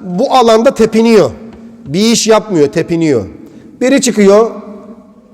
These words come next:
"Kur'an Allah kelamı değildir." diyor. "Bunu," diyor, "Muhammed," diyor, "uydurdu," diyor. Evet, öyle diyor. Yenilerde oldu daha bu, biliyorsunuz.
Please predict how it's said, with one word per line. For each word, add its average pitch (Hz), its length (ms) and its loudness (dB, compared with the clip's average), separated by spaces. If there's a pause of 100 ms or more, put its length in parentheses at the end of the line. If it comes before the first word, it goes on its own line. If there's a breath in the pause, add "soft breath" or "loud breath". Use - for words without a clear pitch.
(800)
"Kur'an 254 240 4
Allah 247 360 2
kelamı 233 460 4
değildir." 202 480 2
diyor. 135 280 -2 (1000)
"Bunu," 214 240 4
diyor, 220 280 4
"Muhammed," 214 440 2
diyor, 208 160 2
"uydurdu," 185 520 0
diyor. 131 260 -2 (560)
Evet, 143 380 2
öyle 156 260 2
diyor. 135 280 0 (360)
Yenilerde 160 480 2
oldu 190 280 2
daha 147 220 2
bu, 175 220 -6
biliyorsunuz. 139 680 -4